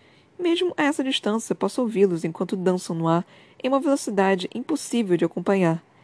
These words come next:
Explosões de fogo e fumaça se espalham pela batalha aérea, visíveis entre as nuvens e o horizonte. Não invejo os pilotos,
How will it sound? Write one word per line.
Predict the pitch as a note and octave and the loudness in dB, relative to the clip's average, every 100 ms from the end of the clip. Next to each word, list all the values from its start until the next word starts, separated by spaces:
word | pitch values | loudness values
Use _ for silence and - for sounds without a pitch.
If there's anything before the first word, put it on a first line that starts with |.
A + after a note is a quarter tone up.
| _ _ | _ _
Explosões | - - F4 B3 G3+ | -20 2 2 4 2
de | G3 | 0
fogo | - F#3 E3+ | 0 0 0
e | |
fumaça | - F3+ F3 E3+ E3+ | -4 2 4 4 -2
se | - | -6
espalham | G3 - A#3 G3+ | -8 0 2 2
pela | E3+ | 0
batalha | E3 E3 E3+ E3+ | 0 2 2 4
aérea, | F#3+ E3+ E3+ _ _ _ _ _ | 6 4 2 _ _ _ _ _
visíveis | E3 D#3+ F3 E3+ E3 - | -2 6 4 6 0 -2
entre | B3 - | -4 -2
as | C#4 | 0
nuvens | G#3 G3+ F3 E3+ | 2 2 0 0
e | |
o | A3 | 2
horizonte. | A#3+ F#3+ E3+ D#3+ - - _ _ _ _ - | 2 2 0 0 -8 -12 _ _ _ _ -6
Não | D#3 | -2
invejo | G3 G#3 G#3+ F3 | 2 6 6 4
os | E3 | -2
pilotos, | F3 E3 E3 - - | 0 2 0 -2 -6